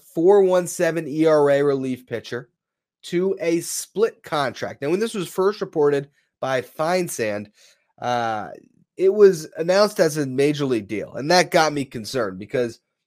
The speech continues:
he pitched to a five seven one E R A this past season with the Padres. So you're looking at a guy coming off a really bad year that's getting a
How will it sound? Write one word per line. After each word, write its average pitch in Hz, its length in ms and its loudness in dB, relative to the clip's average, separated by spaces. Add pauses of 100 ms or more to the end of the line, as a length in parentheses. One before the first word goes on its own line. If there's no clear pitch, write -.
(220)
he 196 160 -4
pitched 208 360 -2
to 196 100 4
a 160 40 2
five 185 440 2
seven 175 360 0
one 156 160 0
E 151 120 2
R 143 160 2
A 135 60 0
this 127 180 -4
past 117 320 -4
season 107 260 -10
with 107 140 -10
the 95 80 -20
Padres. 95 540 -10 (360)
So 151 480 2
you're 147 220 -2
looking 196 360 4
at 156 280 2
a 143 100 -4
guy 135 380 2
coming 139 300 -6
off 120 160 -2
a 113 40 -2
really 156 340 -2
bad 175 380 -2
year 117 300 -2 (220)
that's 123 160 -10
getting 135 420 -2
a 120 160 -2